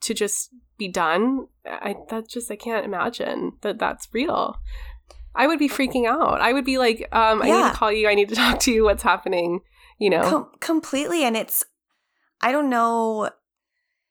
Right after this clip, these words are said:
Speaker 2: <sighs> I mean, I read so, so many reviews on Goodreads for this book and stuff where people were either on one side of the spectrum or the other, saying they felt that was unrealistic,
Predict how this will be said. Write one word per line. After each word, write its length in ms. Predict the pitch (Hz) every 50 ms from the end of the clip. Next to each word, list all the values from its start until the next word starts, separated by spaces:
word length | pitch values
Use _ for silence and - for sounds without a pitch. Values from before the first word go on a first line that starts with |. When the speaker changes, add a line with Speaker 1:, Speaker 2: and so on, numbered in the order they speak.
| _ _ _ _ _ _ _ _ _ _
Speaker 2:
<sighs> 460 | - - - - - - - - - -
I 100 | - 254
mean, 440 | 247 247 240 233 226 220 220 240 - - - - - - - - _ -
I 100 | - 254
read 320 | 233 214 240 247 262 247
so, 560 | 254 - - - 220 214 208 208 214 214 208 -
so 280 | - - - - 220 214
many 200 | 214 214 208 202
reviews 720 | 185 190 185 185 202 185 185 185 180 180 180 180 185 - -
on 540 | - 185 185 185 180 180 180 180 180 190 185 - _ _ -
Goodreads 500 | 208 202 190 190 190 190 185 185 185 -
for 120 | - 190
this 160 | 185 185 180 -
book 240 | - 180 175 175
and 120 | - 180 175
stuff 320 | - - 185 175 180 -
where 340 | 190 185 180 180 180 180 180 _ _ _ _ _ _ _ _ _ _ _ _ _ -
people 340 | - - 240 226 233 214 202
were 180 | 190 196 190
either 560 | - - 185 190 190 190 185 185 185 180 - - -
on 180 | - 190 185 185
one 200 | 185 185 185 190
side 220 | - 185 175 175
of 80 | 180 175
the 60 | 175
spectrum 440 | 175 - - 170 - - 180 180 180
or 60 | 175
the 120 | 170 175 175
other, 160 | 170 170 175
saying 280 | 175 - 190 180 180 180
they 100 | 175 175
felt 260 | 175 - 208 202 202
that 120 | 226 214 196
was 120 | 196 202
unrealistic, 600 | 196 185 185 185 185 185 180 180 - - 190 185